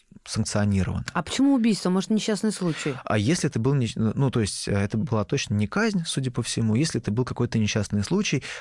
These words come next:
Speaker 1: а такие примеры, а, есть от более ранних эпох, тогда бы они, по идее, должны были попытаться эту голову представить к телу и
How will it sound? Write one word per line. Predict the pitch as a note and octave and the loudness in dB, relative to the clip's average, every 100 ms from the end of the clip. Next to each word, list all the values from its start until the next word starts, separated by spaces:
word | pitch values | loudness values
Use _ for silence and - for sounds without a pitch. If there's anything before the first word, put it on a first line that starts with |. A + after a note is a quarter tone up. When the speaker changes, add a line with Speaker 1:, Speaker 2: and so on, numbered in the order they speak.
| - | -2
Speaker 1:
а | G#2+ | -2
такие | G#2 A2 C3 | 0 0 0
примеры, | G#2+ A2+ A2 G#2 G2+ G2+ | 0 2 2 2 0 -2
а, | - G2+ | -2 0
есть | G2+ G#2 E3+ F3 - | 0 0 0 0 -4
от | - G2+ G#2 | -4 -4 -2
более | G#2+ G#2+ G#2 | 0 2 2
ранних | G#2+ F2+ F2+ | 2 0 -2
эпох, | - F#3 G3 - - - | -4 -2 -2 -4 -12 -2
тогда | G#2+ G#2+ F3 | -2 0 0
бы | E3+ | 2
они, | A2+ D#3 | 2 0
по | - A2+ | 0 0
идее, | G#2+ E3 | 2 0
должны | C#3 G#2+ B2 C3+ | 2 0 0 0
были | A2+ | -2
попытаться | - F2+ - C#3 E3 - | -2 -6 -2 -2 -2 -4
эту | G#2+ | -2
голову | G#2 C#3 C3+ G#2+ | 0 2 2 0
представить | - A2 - A2+ F#2+ F2 | -2 -4 -2 0 0 -2
к | - | -6
телу | E3+ G3 A#2 | -2 0 2
и | A2+ D3 | 2 0